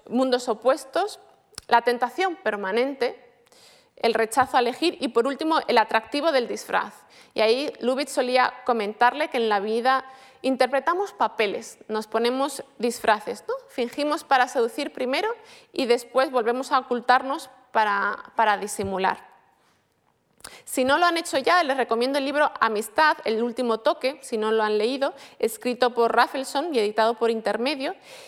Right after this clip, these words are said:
Y quería leerles un fragmento muy, muy cortito,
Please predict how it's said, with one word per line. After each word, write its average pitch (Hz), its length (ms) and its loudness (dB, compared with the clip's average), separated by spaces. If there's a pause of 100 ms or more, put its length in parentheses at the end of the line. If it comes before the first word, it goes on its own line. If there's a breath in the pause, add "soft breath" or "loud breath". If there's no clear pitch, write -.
(100)
Y 262 180 -2
quería 262 280 2
leerles 349 340 0
un 339 260 0
fragmento 294 560 -2
muy, 277 300 -2
muy 269 160 0
cortito, 269 560 0